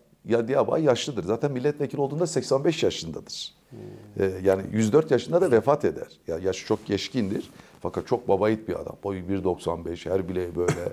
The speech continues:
<laughs> çok kalıplı, cüsseli bir adamdır. E, Diyaba yaşlı olduğu için kardeşi Haydar Ağa'yı gönderir.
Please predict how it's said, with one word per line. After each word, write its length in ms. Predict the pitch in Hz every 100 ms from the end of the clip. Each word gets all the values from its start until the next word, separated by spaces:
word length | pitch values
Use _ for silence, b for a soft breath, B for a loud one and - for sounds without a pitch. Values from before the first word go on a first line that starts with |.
| -
<laughs> 260 | - _
çok 200 | - -
kalıplı, 560 | - 101 95 95 92 82
cüsseli 420 | 87 - 98 95
bir 140 | 87
adamdır. 500 | 80 82 85 147 - B B B B B
E, 180 | 92 95 95 95 95 101 - - - b b b _ -
Diyaba 340 | 117 170 170
yaşlı 360 | 139 139 135 160
olduğu 160 | 151 208
için 220 | 208 151
kardeşi 400 | 127 135 143 196
Haydar 320 | 123 120 147
Ağa'yı 280 | 117 95 85
gönderir. 640 | 82 76 - - - -